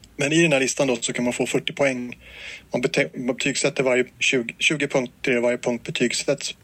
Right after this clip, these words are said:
mellan noll till två poäng. Och, eh, har du då full pott, fyrtio poäng,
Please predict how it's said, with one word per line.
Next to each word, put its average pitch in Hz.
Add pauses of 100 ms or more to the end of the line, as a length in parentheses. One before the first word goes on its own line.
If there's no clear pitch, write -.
(100)
mellan 123
noll 123 (220)
till 175
två 135
poäng. - (720)
Och, -
eh, 127
har 143
du 147
då 135
full 127
pott, 120
fyrtio -
poäng, 123